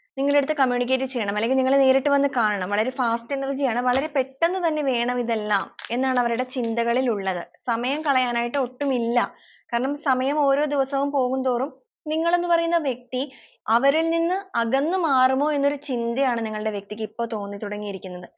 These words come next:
അപ്പൊ അതുകൊണ്ട് തന്നെ ഇനി ഇത്രത്തോളം കാര്യങ്ങൾ, ഇനി എന്ത് കാര്യമുണ്ടെങ്കിലും, ഈ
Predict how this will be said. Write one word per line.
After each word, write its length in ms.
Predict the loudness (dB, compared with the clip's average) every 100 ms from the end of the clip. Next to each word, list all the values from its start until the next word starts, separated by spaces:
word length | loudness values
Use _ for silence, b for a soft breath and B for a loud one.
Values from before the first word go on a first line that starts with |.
| b
അപ്പൊ 180 | b -2
അതുകൊണ്ട് 360 | 0 2 2 2
തന്നെ 300 | 0 0 -2 -6 B B
ഇനി 220 | -2 -2 -2
ഇത്രത്തോളം 680 | -2 -2 0 2 2 2 -2 -2
കാര്യങ്ങൾ, 460 | 2 4 2 2
ഇനി 160 | 2 2
എന്ത് 260 | 0 0 2
കാര്യമുണ്ടെങ്കിലും, 720 | 2 2 2 0 0 0
ഈ 60 | 0